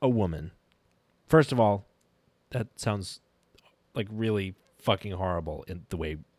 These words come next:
we treat women. But just in general, could you imagine, like, being, like, like, some, like, a woman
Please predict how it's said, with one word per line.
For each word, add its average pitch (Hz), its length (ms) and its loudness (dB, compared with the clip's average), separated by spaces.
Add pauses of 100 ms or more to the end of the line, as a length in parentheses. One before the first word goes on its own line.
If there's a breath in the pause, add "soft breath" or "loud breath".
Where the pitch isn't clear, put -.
(220)
we 92 60 -10
treat 87 200 -12
women. 78 280 -12
But 139 160 -4
just 170 240 0
in 185 80 0
general, 135 240 2
could 151 120 -2
you 208 60 2
imagine, 160 240 2
like, 117 140 -2
being, 120 320 0 (340)
like, 117 200 -2 (220)
like, 101 160 -6
some, 117 220 -4
like, 95 240 -8 (460)
a 123 60 0
woman 98 360 0